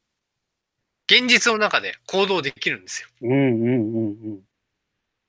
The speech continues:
Speaker 1: だからそこですよ、やっぱ。
Speaker 2: そこは、えーっと、うーん、できないって、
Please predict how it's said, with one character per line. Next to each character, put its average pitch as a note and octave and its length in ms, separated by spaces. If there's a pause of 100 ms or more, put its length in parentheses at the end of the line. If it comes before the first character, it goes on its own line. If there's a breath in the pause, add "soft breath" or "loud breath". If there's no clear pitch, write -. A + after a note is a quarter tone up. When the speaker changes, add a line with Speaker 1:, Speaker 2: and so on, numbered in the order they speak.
(2000)
Speaker 1:
だ - 100
か - 60
ら - 40
そ - 240
こ F#3 440
で E3 160
す - 280
よ、 - 100 (320)
や - 100
っ - 120
ぱ。 - 180 (760)
Speaker 2:
そ G3 180
こ B3 240
は、 E3+ 460 (1300)
え A#2+ 240
ー A2 60
っ - 20 (100)
と、 A2 680 (2000)
う C#3+ 60
ー B2+ 40
ん、 A#2+ 680 (1160)
で A#3+ 220
き C4 160
な G#3 160
い C3 60
っ A#2 80 (180)
て、 C3 380